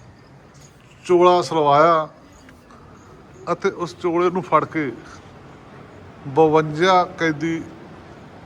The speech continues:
ਇਸ ਕਿਲ੍ਹੇ ਵਿੱਚੋਂ ਰਿਹਾ ਹੋ ਕੇ ਗੁਰੂ ਸਾਹਿਬ ਦੇ ਨਾਲ ਚਲੇ ਗਏ। ਸੋ ਸੰਗਤਾਂ ਨੂੰ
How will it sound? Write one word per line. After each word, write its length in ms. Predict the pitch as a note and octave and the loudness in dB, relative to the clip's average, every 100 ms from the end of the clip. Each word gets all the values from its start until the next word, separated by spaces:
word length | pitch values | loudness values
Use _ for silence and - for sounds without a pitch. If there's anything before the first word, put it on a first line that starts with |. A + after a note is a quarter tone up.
| - - - | -20 -16 -10
ਇਸ 160 | F3 | -10
ਕਿਲ੍ਹੇ 280 | - E3 F3+ | -8 -4 0
ਵਿੱਚੋਂ 340 | E3+ E3+ E3 D#3+ | 0 -2 -2 -2
ਰਿਹਾ 280 | B2 C#3 | 2 2
ਹੋ 160 | C#3 D3 | 2 -2
ਕੇ 140 | C3 | -6
ਗੁਰੂ 220 | C3+ C3+ C#3+ | -8 -6 -2
ਸਾਹਿਬ 240 | D3 C3+ | 0 0
ਦੇ 200 | D3 C3+ - - - - - - - - - - C3 | -2 -6 -10 -20 -20 -20 -20 -20 -20 -20 -20 -14 -2
ਨਾਲ 260 | C#3 D3 | 2 2
ਚਲੇ 300 | C#3 C#3 C3+ | 0 -2 -2
ਗਏ। 240 | C3 D#3+ D#3 - - - - - - - - - - - - - - - | -2 -4 -4 -12 -20 -20 -20 -20 -20 -20 -20 -20 -20 -20 -20 -20 -20 -10
ਸੋ 220 | - F#3+ | -2 -2
ਸੰਗਤਾਂ 520 | F3+ D#3 D3+ F#3+ F#3+ | 0 -2 -2 0 0
ਨੂੰ 280 | G3 F#3+ | -2 -6